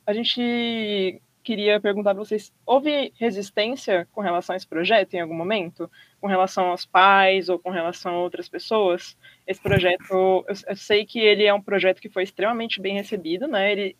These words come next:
recebeu pro-, é, prêmios tanto municipais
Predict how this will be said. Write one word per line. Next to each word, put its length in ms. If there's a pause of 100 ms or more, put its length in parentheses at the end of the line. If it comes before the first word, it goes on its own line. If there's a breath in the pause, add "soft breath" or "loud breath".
recebeu 460
pro-, 220
é, 220
prêmios 360
tanto 260
municipais 880